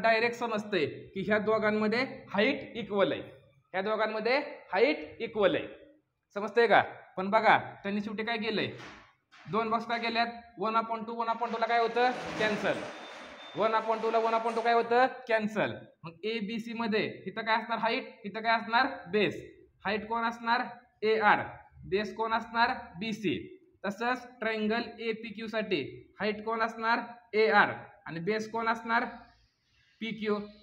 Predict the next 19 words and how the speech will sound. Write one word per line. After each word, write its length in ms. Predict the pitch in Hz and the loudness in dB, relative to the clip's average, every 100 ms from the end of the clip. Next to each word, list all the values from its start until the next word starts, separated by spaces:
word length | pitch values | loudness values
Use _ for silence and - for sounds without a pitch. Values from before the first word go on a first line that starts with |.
| _ 196 | _ -2
एआर 280 | 214 214 | 2 4
ला 120 | 220 220 | 4 2
एआर 300 | 220 220 175 151 | 2 4 2 0
automatic 400 | 185 208 208 208 | -6 -6 -4 -4
काय 140 | 226 220 | -2 -2
होईल? 340 | 233 240 - - | -2 -4 -6 -8
Cancel. 460 | 214 214 202 196 139 - - _ - | -4 -2 0 0 0 -4 -16 _ -14
आणि 180 | 170 | -10
तुमचं 300 | 180 202 202 240 240 | -6 -6 -4 -6 -8
शेवटचा 520 | - 220 214 214 208 | -6 -4 -2 -4 -2
answer 280 | 214 208 190 | -4 -2 -6
काय 140 | 202 208 | -2 -2
असणार? 360 | 202 208 226 233 - _ 156 | -2 -2 -2 -2 -12 _ -12
बीसी 320 | 196 - 208 | -10 -6 -2
upon 400 | 208 208 233 247 - - | -2 2 0 0 -8 -10
पीक्यू. 320 | 190 185 117 - - _ - | -10 -8 -10 -12 -20 _ -4
आलं 140 | 196 220 | -2 0
का 80 | |
त्याप्रमाणे? 440 | 220 208 175 147 | -2 -2 -2 -4